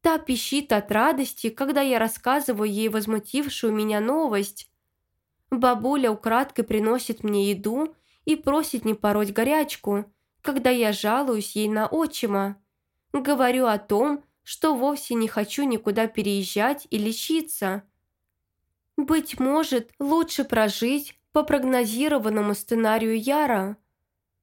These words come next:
В понедельник утром его черный внедорожник вновь стоит у ворот. Я так волнуюсь, когда вижу Жарова сквозь затемненное стекло.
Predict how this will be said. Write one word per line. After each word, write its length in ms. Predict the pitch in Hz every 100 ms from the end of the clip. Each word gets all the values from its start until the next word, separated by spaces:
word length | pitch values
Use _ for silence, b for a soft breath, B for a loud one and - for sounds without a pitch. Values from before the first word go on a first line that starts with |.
| _ _ _
В 80 |
понедельник 720 | - 330 311 254 285 302 240 -
утром 400 | - 320 302 233
его 280 | 220 247 240
черный 420 | - 254 240 226
внедорожник 920 | 214 202 190 208 285 302 254 226 - b b
вновь 360 | 254 254 302 302
стоит 460 | - 202 196 202
у 60 | 202
ворот. 520 | 214 294 247 220 - _ _ _ _ _
Я 260 | 240 254 247
так 340 | - 233 240
волнуюсь, 800 | 220 208 202 208 254 302 226 - b _
когда 300 | 302 269 240
вижу 320 | 220 226 226
Жарова 440 | 202 208 240 285 220
сквозь 340 | - 220 233
затемненное 600 | 220 202 208 208 208 208
стекло. 720 | 202 - 254 294 302 220 196